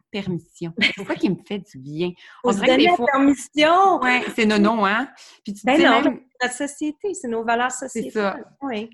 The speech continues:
Speaker 1: Il y a même un passage, euh, tu disais, euh, le dimanche de faire rien, ça m'a fait penser à une, une activité ou une, un défi de se lancer, de dire, « Je fais une journée où je fais rien. » Pas de ménage,
Speaker 2: Ouais.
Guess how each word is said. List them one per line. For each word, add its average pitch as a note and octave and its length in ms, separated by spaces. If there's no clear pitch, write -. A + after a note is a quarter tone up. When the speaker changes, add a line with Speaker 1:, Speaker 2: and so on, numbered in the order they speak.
Speaker 1:
Il G#3 60
y G#3+ 40
a G#3 40
même A3 200
un A3 100
passage, G#3 720
euh, F3 340
tu E3+ 160
disais, F3 600
euh, - 20
le E3+ 140
dimanche F3 340
de G3 100
faire E3+ 300
rien, F#3 220
ça B3 120
m'a F3+ 140
fait F3+ 100
penser F#3+ 600
à G3 320
une, F#3+ 360
une F3+ 280
activité F#3+ 560
ou A#3 120
une, F3 360
un F3+ 120
défi G#3 680
de F3+ 180
se F3+ 140
lancer, F3 320
de G#3+ 140
dire, « A3 240
Je - 80
fais B3 220
une G3 200
journée F#3+ 340
où B3 80
je - 100
fais F3+ 120
rien. » F3 380
Pas C4 140
de C4+ 60
ménage, E3 500
Speaker 2:
Ouais. F3+ 60